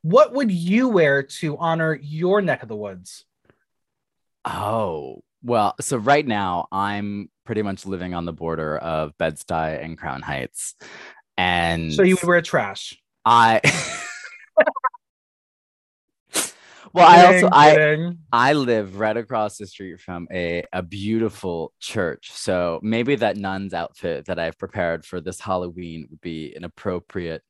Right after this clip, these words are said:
Speaker 1: Ooh,
Speaker 2: appropriate
Speaker 1: spooky.
Speaker 2: look. Also, too, it's very helpful when you're walking home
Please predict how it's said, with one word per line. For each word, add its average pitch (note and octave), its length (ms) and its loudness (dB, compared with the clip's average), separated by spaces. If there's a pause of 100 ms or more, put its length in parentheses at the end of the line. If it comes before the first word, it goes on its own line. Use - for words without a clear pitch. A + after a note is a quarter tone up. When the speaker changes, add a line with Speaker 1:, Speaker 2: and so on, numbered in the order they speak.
Speaker 1:
Ooh, C3 920 -4
Speaker 2:
appropriate A2 640 -2
Speaker 1:
spooky. D#3 360 -4
Speaker 2:
look. C#3+ 40 2
Also, C3+ 340 2
too, G2+ 380 -6
it's - 280 -14
very G#2+ 360 -4
helpful F#2 420 -8
when E2+ 140 -12
you're F2+ 100 -10
walking F2+ 360 -10
home E2 360 -14